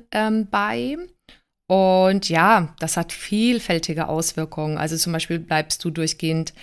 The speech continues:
aktiv, äh, für deine Altersvorsorge,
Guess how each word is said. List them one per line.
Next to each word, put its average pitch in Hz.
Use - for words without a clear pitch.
aktiv, 190
äh, 165
für -
deine 156
Altersvorsorge, 170